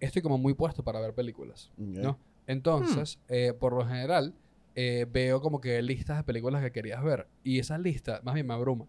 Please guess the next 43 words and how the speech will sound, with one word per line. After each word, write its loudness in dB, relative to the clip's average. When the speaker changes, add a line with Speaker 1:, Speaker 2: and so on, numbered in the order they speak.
Speaker 1:
tipo, -2
un -2
poquito. 2
Es 10
como 10
Speaker 3:
Ah, 12
Speaker 1:
que, 12
Speaker 3:
no, 10
yo 8
dejé 10
Speaker 1:
es 10
como 10
Speaker 3:
hacer 12
Speaker 1:
que 8
Speaker 3:
eso 4
Speaker 1:
es 10
Speaker 3:
por 8
precisamente 6
esa 8
Speaker 1:
interminable, 8
es 6
Speaker 3:
razón. 4
Speaker 1:
interminable. 2
Creo 8
que, -16
creo 6
que, 4
de 10
hecho, 4
yo 2
borré 2
el, -6
la, 4
Speaker 2:
El -2
Speaker 1:
la 4
nota 2
que -4
tenía, -2
que 2
tenía -2
la 0
lista -4
exacta, -2